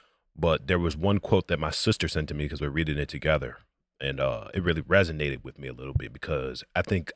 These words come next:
I have fallen in this trap before, like, probably last year after covid and everything. I wanted to get out, get out, get out.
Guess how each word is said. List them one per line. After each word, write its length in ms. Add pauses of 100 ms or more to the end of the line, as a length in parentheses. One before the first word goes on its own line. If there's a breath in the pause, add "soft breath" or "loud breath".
I 160
have 200
fallen 480
in 80
this 180
trap 420
before, 580 (460)
like, 180 (180)
probably 380
last 440
year 200
after 360
covid 580
and 80
everything. 520 (240 soft breath)
I 80
wanted 240
to 60
get 160
out, 200
get 80
out, 180
get 100
out. 240